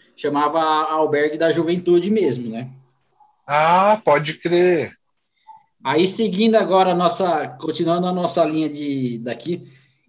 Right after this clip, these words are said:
Speaker 1: em, em dois mil e cinco, é, final do ano, segunda vez que eu fui no Latitude vinte e sete.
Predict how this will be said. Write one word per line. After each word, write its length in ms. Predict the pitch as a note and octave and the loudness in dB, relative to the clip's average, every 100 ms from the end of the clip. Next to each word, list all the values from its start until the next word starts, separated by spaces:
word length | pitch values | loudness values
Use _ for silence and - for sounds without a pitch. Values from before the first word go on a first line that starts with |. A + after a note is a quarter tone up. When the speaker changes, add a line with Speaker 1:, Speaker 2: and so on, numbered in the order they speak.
| _ | _
Speaker 1:
em, 400 | D3+ E3+ G3 G#3+ | -2 -2 0 0
em 60 | |
dois 240 | A#3+ B3 G3+ | 4 4 6
mil 160 | A3+ | 2
e 80 | A3+ | 0
cinco, 580 | - - A#3+ B3+ - - - _ _ _ _ _ _ _ _ - _ _ _ _ _ | -4 0 2 2 -2 -12 -16 _ _ _ _ _ _ _ _ -20 _ _ _ _ _
é, 260 | D#3+ D3+ C#3+ | -4 -2 -2
final 300 | C3+ D#3+ E3 | -2 0 0
do 200 | D#3+ D#3 | 4 4
ano, 280 | E3+ G3+ G#3+ | 4 2 -2
segunda 460 | G#3 F#3 G#3+ A3 | 0 0 4 4
vez 220 | G#3 G#3+ | 6 2
que 80 | G#3 | 2
eu 80 | G#3 | 0
fui 160 | G3+ G#3 | 2 2
no 100 | G3+ | 2
Latitude 520 | F#3+ - - F#3 F3+ | 0 0 2 2 2
vinte 180 | F#3+ F#3+ | -2 -2
e 20 | |
sete. 640 | F3 D#3 B2+ - - - | -2 -2 -2 -8 -14 -20